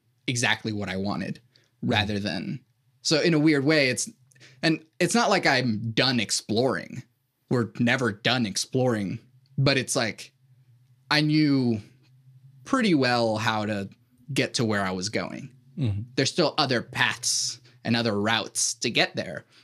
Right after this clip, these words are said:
Speaker 1: but, like, I know how to get there.
Speaker 2: Mm-hmm.
Speaker 1: And that's kind of more of what it is.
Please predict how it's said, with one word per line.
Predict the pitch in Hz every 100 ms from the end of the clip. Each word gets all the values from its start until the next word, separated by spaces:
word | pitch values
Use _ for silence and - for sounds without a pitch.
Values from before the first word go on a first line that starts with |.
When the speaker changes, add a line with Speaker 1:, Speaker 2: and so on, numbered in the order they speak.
| -
Speaker 1:
but, | 151 143
like, | 135 120 - - - -
I | 269
know | 170
how | 113
to | 95
get | -
there. | - - 123 - -
Speaker 2:
Mm-hmm. | 110 92 104 _ _ _ _ _ _
Speaker 1:
And | 139 139
that's | 123 -
kind | 131 117
of | 104
more | 117 110 98
of | 101
what | 98
it | 62
is. | - - -